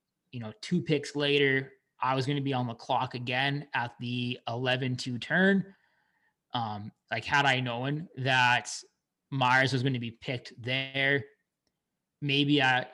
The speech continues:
I pass on Beasley and I take Myers. So that was, that was pretty frustrating. And then a few rounds later in the sixteenth, I thought, "All right, Nelson Agholor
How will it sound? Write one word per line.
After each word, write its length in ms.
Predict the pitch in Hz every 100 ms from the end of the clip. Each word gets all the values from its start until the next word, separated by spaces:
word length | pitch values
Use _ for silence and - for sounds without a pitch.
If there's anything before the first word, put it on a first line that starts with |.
| -
I 100 | 117
pass 400 | - 127 135 127
on 200 | 143 135
Beasley 360 | 123 131 123 143
and 100 | 120
I 80 |
take 260 | 120 139 127
Myers. 500 | 123 110 127 156 - _ _ _ _ _ _ _
So 200 | - 117
that 180 | 131 139
was, 260 | 151 131 - _ _
that 100 | 156
was 120 | 175
pretty 240 | - 196 165
frustrating. 720 | - 131 - 156 151 156 151 _ _ _ -
And 160 | 147 147
then 360 | 143 143 143 160
a 80 | 143
few 520 | - - 156 175 185
rounds 520 | 170 156 151 143 127
later 720 | 131 135 143 143 131 185 - -
in 220 | 135 135
the 160 | 127
sixteenth, 840 | 120 - 170 - - 143 139 131 _ _ _ _ _ _ _ _ _ _ _ -
I 120 | 110
thought, 200 | 123 110
"All 160 | 117 135
right, 260 | 127 117 - _ _ _ _
Nelson 400 | 139 135 131 143 135 135
Agholor 540 | 135 143 139 135 135